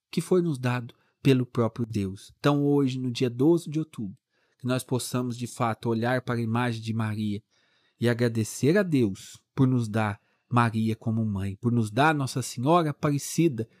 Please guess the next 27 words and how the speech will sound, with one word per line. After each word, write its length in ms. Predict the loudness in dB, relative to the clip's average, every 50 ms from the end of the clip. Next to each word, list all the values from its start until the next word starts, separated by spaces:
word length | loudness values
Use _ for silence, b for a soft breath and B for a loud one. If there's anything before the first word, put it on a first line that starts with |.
| _ _ _
como 260 | 0 2 2 2 2
padroeira 680 | -2 0 -2 -2 0 2 2 4 6 6 6 6 4 2
do 140 | 0 -2 -4
Brasil. 500 | -2 -2 -2 -2 -4 -6 -8 -8 -8 -8 _ _ _ _ _ _ -6
E 60 | 0
hoje 220 | 2 2 2 2 2
também 420 | 0 0 2 2 0 0 -2 -4 _ _ _ _ _ _ _ _ _ -2
nós 160 | -2 -2 0
precisamos 600 | 0 -2 -2 0 -2 0 0 2 2 2 2 2
olhar 340 | 2 2 4 4 4 4 4
para 140 | 4 4
a 20 | 4
imagem 380 | 4 4 4 4 2 2 2
de 40 | 2
Nossa 300 | 2 0 0 0 -2 -4
Senhora 400 | -4 -2 -2 0 0 0 0 0
e 20 | 0
rezar, 680 | 0 0 0 0 0 0 2 4 4 4 4 2 b b b b b b _ _ _ _ _ _ _ _ 0
pedindo 560 | 0 0 2 4 2 2 2 2 2 0 0 _ -6
a 120 | -6 -6
proteção, 840 | -2 0 -2 -2 0 0 -2 -2 -2 2 2 2 2 2 -2 -6 -12 _ _ _ _ _ _ -4
pedindo 540 | -2 -2 0 0 0 0 2 2 0 -2 0
o 120 | 2 2
auxílio 680 | 2 2 0 -2 -2 0 0 2 2 0 0 -2 -2 -4 _ _ _ _ _ _ _
desta 340 | -2 -2 -2 -2 0 -2 -2
mãe 240 | 0 2 0 0 0
bondosa. 760 | -2 -2 -4 -4 -2 -4 -4 -4 -4 -6 -8 -10 -14 -16 -18